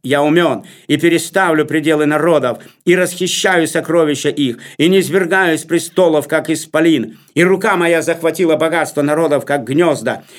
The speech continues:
и как забирают оставленные в них яйца, так забрал я всю землю, и никто не пошевелил крылом,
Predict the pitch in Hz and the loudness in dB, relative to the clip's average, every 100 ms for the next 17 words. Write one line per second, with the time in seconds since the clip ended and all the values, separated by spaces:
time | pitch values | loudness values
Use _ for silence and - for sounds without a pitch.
0 | - 147 151 185 143 165 175 180 165 165 | -4 -2 0 0 0 -2 0 2 0 0
1 | 151 - 165 160 147 147 147 117 160 156 | -4 -2 -2 0 0 0 -2 0 -2 -2
2 | 123 156 147 131 127 - - 175 123 170 | -4 -2 0 -2 -6 -8 -4 -4 0 -2
3 | 143 175 156 151 - 156 127 190 170 131 | 0 0 0 0 0 -4 0 0 2 -2
4 | 113 - 190 175 - - 175 151 147 151 | -4 0 2 2 0 0 0 0 -2 -2
5 | 151 151 151 - 143 160 147 117 | -2 -2 -4 -2 -2 2 0 -2